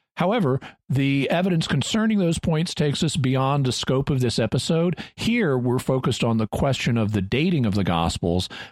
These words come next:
and it suffices from the faith perspective to just note that they were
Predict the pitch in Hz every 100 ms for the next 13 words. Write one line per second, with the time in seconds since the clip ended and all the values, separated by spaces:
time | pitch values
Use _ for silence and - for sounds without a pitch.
0 | - - 165 165 165 - 156 233 226 160
1 | - 147 131 120 165 160 135 - 110 104
2 | 110 95 - 117 110 120 117 113 113 -
3 | 110 110 110 113